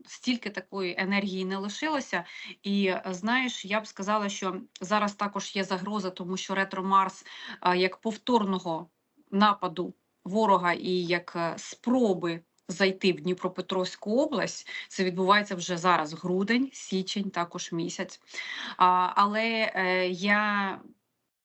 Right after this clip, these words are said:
я якби дуже вірю, що вони туди не зайдуть.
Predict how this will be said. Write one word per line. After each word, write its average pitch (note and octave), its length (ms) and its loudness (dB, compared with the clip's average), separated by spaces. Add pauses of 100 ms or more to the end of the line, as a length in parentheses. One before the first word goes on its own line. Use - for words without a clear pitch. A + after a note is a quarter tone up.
я F#3+ 140 0
якби F#3 360 -2
дуже F#3+ 340 2
вірю, B3+ 260 2
що - 160 -8
вони G3+ 180 2
туди F#3+ 240 -2
не G3 220 2
зайдуть. E3+ 580 -6